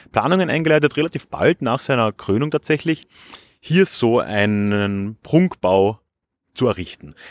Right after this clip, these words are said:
Er hat das aus eigenen Mitteln bezahlt und es wurde, ja, äh, heute würde man sagen, einen Wettbewerb ausgeschrieben, aber es wurden dann verschiedene Ideen gesammelt, wie das Ganze denn ausschauen könnte. Die Ideen waren schon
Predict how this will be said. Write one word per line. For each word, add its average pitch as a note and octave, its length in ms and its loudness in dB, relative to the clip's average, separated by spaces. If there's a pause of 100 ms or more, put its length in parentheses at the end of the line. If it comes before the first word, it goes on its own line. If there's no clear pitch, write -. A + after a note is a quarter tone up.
(120)
Er C3+ 80 0
hat E3 60 0
das F3+ 160 2
aus - 80 -10
eigenen D#3+ 460 2
Mitteln D3 340 0
bezahlt - 800 -6 (600)
und F3 220 0
es D3 140 -2
wurde, G#3 340 4 (160)
ja, F3 240 2 (520)
äh, - 220 -12 (120)
heute A2+ 180 0
würde G2+ 120 2
man F2+ 100 -4
sagen, F#2 180 -2
einen E2 140 -6
Wettbewerb F2+ 400 -6
ausgeschrieben, A2 560 -8
aber C#3 180 0 (320)
es A#2+ 120 -6
wurden E3+ 200 -2
dann C#3 120 0
verschiedene D3+ 440 -2
Ideen G2+ 420 -6
gesammelt, E2 560 -6 (220)
wie B2 120 0
das A2+ 160 6
Ganze D#2+ 360 -2
denn E2 180 -2
ausschauen D#2 480 -8
könnte. - 320 -16 (1900)
Die E3+ 320 -2
Ideen F3 320 4
waren E3+ 140 4
schon D3 340 -4